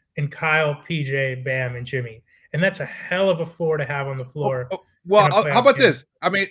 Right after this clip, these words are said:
Speaker 2: we saw what happened with P J Tucker last year with Milwaukee, where he was virtually unplayable.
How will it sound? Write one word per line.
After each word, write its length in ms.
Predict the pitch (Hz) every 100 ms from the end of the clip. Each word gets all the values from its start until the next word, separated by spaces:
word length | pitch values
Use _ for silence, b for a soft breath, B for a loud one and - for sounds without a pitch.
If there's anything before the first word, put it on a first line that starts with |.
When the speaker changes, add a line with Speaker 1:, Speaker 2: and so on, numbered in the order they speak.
| -
Speaker 2:
we 140 | 180
saw 260 | 190 - 233
what 140 | 233
happened 300 | 202 208 208
with 120 | 185
P 140 | - 175
J 140 | 180
Tucker 360 | 143 160 156 151
last 320 | 139 139 135
year 140 | 143
with 200 | 131 107
Milwaukee, 480 | 104 101 113 127 139 113
where 160 | 107
he 60 | 104
was 120 | 101
virtually 400 | 87 127 131 127
unplayable. 680 | 110 95 - 135 135 104 92